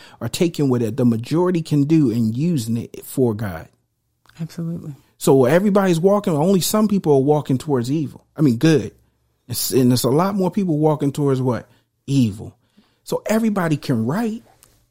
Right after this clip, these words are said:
Speaker 2: Mm-hmm.
Speaker 1: but who sits and writes scripture inspired by man? The people in the
Speaker 2: <laughs>
Speaker 1: Bible.
Speaker 2: The people in the Bible, that's it.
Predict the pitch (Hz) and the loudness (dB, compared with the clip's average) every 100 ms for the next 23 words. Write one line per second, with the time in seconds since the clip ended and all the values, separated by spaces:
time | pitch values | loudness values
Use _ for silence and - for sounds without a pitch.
0 | _ - 170 180 196 220 170 156 277 262 | _ -12 -8 -4 -4 -2 -2 0 0 0
1 | - 233 - - 165 170 185 117 - - | -2 -4 -4 -2 0 0 -2 -4 -8 -10
2 | - - - - 214 - 156 135 - 185 | -14 -12 -10 -2 -2 0 0 0 -2 -2
3 | 165 156 151 160 175 127 - _ _ _ | -2 -2 -2 -2 -2 -4 -8 _ _ _
4 | - _ _ _ _ _ _ _ 156 226 | -20 _ _ _ _ _ _ _ 0 2
5 | 202 180 170 143 147 139 143 180 165 180 | 4 4 4 4 4 2 0 -2 -2 -4
6 | 165 160 151 175 160 170 165 - 143 - | -4 -6 -10 -10 -14 -12 -12 -8 -8 -8